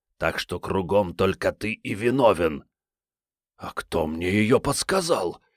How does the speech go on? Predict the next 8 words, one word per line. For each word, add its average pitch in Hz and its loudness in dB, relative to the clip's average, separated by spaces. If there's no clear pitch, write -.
не 92 -2
пожелал 104 6
принимать 95 2
всю - -4
вину 95 2
на 98 2
себя 95 0
воевода. 95 2